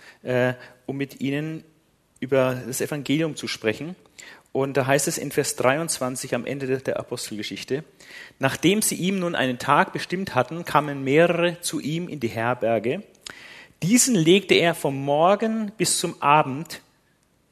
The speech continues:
in einem ausführlichen Zeugnis das Reich Gottes dar und suchte sie zu überzeugen von den Dingen, die Jesus betreffen,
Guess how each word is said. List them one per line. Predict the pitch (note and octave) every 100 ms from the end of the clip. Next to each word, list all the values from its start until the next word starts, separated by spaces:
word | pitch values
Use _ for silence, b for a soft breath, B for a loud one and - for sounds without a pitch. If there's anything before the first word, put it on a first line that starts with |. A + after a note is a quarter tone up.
| _ -
in | A#2
einem | A#2+ A2 -
ausführlichen | C#3+ D#3+ F3+ E3 D3+
Zeugnis | - A#2 A#2 - C3+ - - _ _
das | - B2+ C3
Reich | C3 C3+ -
Gottes | D3+ C3 - -
dar | F2+ G2 G2+ - _ B B B
und | - C#3
suchte | A#3 B3
sie | A3+ G#3+
zu | F3+ F3
überzeugen | D3+ - D#3 G3 A#3
von | F3+
den | D#3 D3
Dingen, | F#3 G3+ F3+
die | D#3
Jesus | D#3 G3+ D#3+ -
betreffen, | B2 A#2+ B2 A3+ B3